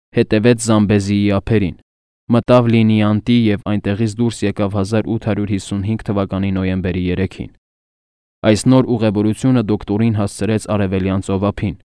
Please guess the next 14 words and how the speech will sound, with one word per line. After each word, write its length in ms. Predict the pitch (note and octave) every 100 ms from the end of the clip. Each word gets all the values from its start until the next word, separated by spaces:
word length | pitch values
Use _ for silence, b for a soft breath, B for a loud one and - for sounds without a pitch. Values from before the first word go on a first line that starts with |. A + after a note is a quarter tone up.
| _ _ _ -
և 140 | B2
այդպիսով 500 | A#2+ A#2 B2 A#2 C3 A#2+
նա 140 | A2
ամբողջովին 760 | - A2+ G#2+ G#2+ - G#2 A#2+ A2
վերջացրեց 640 | G#2 - A#2 - A#2+ A#2
Աֆրիկան 540 | - G2+ G2+ F#2+ F#2+ -
արևմուտքից 640 | G2+ F#2+ F#2+ G2 - G#2+
արևելք 460 | F#2 F2+ F2 F#2+ -
անցնելու 440 | F#2+ - F#2 F#2
ծրագիրը։ 500 | F2+ F#2+ F#2+ F2 D#2 - _ _ _ _ _ _ _ _ -
Այցելելով 600 | A#2 A2+ B2 A#2 B2 C3+
հռչակավոր 680 | A#2 A2+ - G#2+ G#2 A2+ A2
Վիկտորիա 500 | G#2+ - A#2 A2 G#2
ջրվեժը, 600 | G2+ G2 F#2+ A2 A2 A2